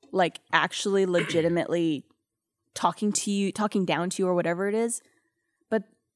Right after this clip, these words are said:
this situation was literally like, "Sir, like, that bag might be too large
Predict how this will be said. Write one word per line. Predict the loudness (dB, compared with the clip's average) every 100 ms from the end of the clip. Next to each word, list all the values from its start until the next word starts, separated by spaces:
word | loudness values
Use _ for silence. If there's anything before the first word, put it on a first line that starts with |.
| _
this | 0 2
situation | 2 4 4 4 0
was | 0
literally | 0 2 2 2
like, | 0 -2 _ _ _ _ _ _
"Sir, | 0 2 4
like, | 4 4
that | 4 6
bag | 4 4
might | 0
be | -2 -6
too | -2 2
large | 2 2 0 -4 -10